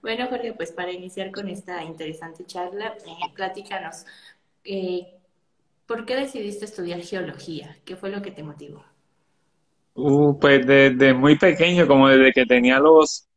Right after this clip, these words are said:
Speaker 2: ocho años, eh, recibí un, un, un álbum de, de estampitas, que, ¿verdad? El álbum viene vacío y tú compras las estampitas y vas llenando los espacios.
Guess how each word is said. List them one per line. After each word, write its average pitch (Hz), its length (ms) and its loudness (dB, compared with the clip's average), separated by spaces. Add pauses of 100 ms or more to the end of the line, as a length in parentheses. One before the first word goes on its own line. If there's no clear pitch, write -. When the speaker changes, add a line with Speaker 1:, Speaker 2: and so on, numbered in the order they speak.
(140)
Speaker 2:
ocho 147 380 4
años, 170 440 0 (640)
eh, 110 600 2
recibí 143 760 8
un, 160 160 4
un, 135 540 0
un 135 120 0
álbum 147 400 2
de, 123 480 8 (380)
de 135 100 6
estampitas, 131 800 0 (760)
que, 123 280 8
¿verdad? 151 420 4
El 143 100 6
álbum 156 180 6
viene 170 220 4
vacío 180 340 2
y - 40 2
tú 151 140 0
compras 143 300 2
las 151 140 2
estampitas 156 540 0
y 139 120 4
vas 123 180 4
llenando 139 340 2
los 135 120 6
espacios. 131 580 0